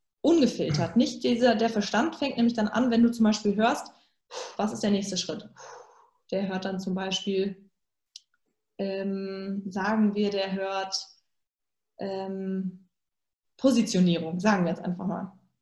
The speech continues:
Dann würde dein Verstand direkt anfangen, das zu interpretieren und sagen, "Okay, ich muss jetzt also rausfinden, mich zu,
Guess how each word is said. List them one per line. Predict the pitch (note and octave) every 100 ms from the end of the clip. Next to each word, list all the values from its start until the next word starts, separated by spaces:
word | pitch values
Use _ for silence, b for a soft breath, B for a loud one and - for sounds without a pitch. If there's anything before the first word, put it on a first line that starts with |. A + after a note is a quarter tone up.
| _ _ _ _
Dann | B3 A#3+
würde | D#4+
dein | C4 B3
Verstand | A3+ G#3+ - B3 -
direkt | B3+ C4
anfangen, | A#3+ B3 B3 A#3
das | A3 -
zu | -
interpretieren | G#3+ G3 F#3+ - D4 B3
und |
sagen, | G#3+ G#3+ B B B
"Okay, | G#3 -
ich | - -
muss | B3 C4
jetzt | A#3+
also | - G3
rausfinden, | A3 C4 C4 A3
mich | G#3+ -
zu, | G3+